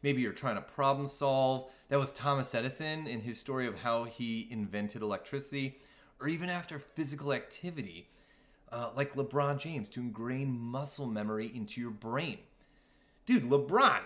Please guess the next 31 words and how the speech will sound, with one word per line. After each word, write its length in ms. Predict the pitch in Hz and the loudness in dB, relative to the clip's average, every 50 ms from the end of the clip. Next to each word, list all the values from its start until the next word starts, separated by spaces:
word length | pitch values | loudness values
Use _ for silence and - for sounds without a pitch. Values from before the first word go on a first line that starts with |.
| - 127 | -4 -4
after 240 | 131 139 - 139 131 | -4 -2 -2 -4 -6
big 380 | - - 196 196 202 - - | 2 2 2 2 2 0 -6
practices, 800 | - - 262 285 285 277 - 147 135 - - 92 - - - - - | 0 4 6 6 6 4 2 -2 -6 -6 -8 -10 -12 -14 -16 -16 -12
he 140 | - 143 151 | -10 -10 -6
says 180 | 143 - 202 | -4 -2 -2
he 100 | 202 220 | -2 -2
takes 280 | 202 - 151 151 147 - | -2 -2 -4 -4 -4 -4
a 60 | 170 | -4
nap 220 | 165 180 220 220 - | -2 0 0 0 -2
because 180 | - 151 131 | -4 -4 -4
he 80 | 135 139 | -2 -2
knows 240 | 139 135 143 147 143 | 0 2 0 0 0
that 100 | 147 127 | -4 -8
it's 100 | - - | -6 -4
gonna 160 | 151 139 127 | -2 -2 -2
help 220 | - 135 131 - | 0 -2 -2 -2
his 140 | 110 104 - | -2 -4 -4
muscle 400 | 110 120 131 139 139 - 147 143 | 0 2 4 4 4 2 0 0
memory 460 | 139 135 135 135 131 131 131 131 120 | 0 2 2 2 0 0 0 0 -2
as 100 | 110 107 | -2 0
well 200 | 110 120 120 120 | 2 2 2 2
as 60 | 110 | 0
his 80 | 101 98 | -2 -2
energy 340 | 113 110 117 117 - - 117 | -2 0 0 -2 -4 -4 0
level 300 | 117 113 110 107 117 110 | 0 2 2 2 0 -4
for 140 | 107 - 110 | -4 -6 -4
the 80 | 98 | -2
rest 180 | 104 101 104 - | -2 -4 -4 -6
of 60 | - | -10
the 200 | 95 87 - 113 | -14 -10 -6 -2
day. 360 | 117 123 123 123 123 131 - | -2 0 0 0 -2 -4 -8